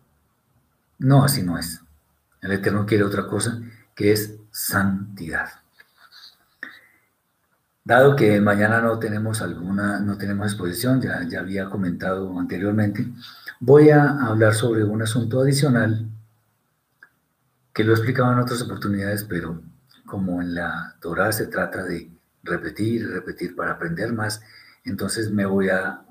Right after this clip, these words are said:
a dar esta oportunidad. Aquí en esta parashá está la sentencia, "No cocerás o no cocinarás el cabrito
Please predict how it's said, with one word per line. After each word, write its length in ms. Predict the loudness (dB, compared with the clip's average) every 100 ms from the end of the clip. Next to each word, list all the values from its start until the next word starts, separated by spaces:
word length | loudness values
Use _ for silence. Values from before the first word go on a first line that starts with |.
| -8
a 120 | -2
dar 180 | 2 2
esta 220 | 0 -4
oportunidad. 760 | -6 -8 -8 0 4 4 4 -4 -14 _ _ _ _ _ _ _ _ _ _ -20 -16 -14 -10 -10 0
Aquí 360 | 2 6 10 12
en 120 | 12
esta 260 | 10 8
parashá 480 | 8 6 6 8 8
está 240 | 8 6 0
la 100 | 0
sentencia, 880 | -2 -2 -2 -2 -2 -4 -8 -14 -16 -6
"No 720 | 0 2 4 6 6 6 6 4
cocerás 540 | 4 2 2 0 0
o 80 | -2
no 160 | -6 -6
cocinarás 600 | -6 -2 -2 0 -2 -2
el 140 | -4
cabrito 640 | -4 -4 0 0 0 -2